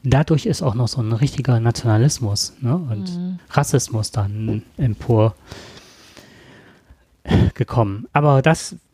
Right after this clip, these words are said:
Speaker 1: ähm, so was ich gehört hatte, war, ähm, dass eigentlich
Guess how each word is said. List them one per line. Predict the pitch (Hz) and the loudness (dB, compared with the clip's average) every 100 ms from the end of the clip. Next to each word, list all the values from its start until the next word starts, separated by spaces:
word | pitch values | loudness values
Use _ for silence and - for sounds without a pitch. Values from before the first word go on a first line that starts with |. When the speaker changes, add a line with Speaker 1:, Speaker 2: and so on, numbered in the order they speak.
| 139 | -2
Speaker 1:
ähm, | 135 120 | 0 0
so | 113 127 | -2 0
was | 127 - | 0 0
ich | 196 | 0
gehört | - 190 196 | 2 2 2
hatte, | 185 180 165 127 | 0 0 -2 -2
war, | 123 156 226 - - _ _ | 0 0 0 -6 -20 _ _
ähm, | 143 135 131 | 2 4 2
dass | 127 - - | -4 -4 0
eigentlich | 139 175 - 175 - - | 0 0 0 -2 -2 -12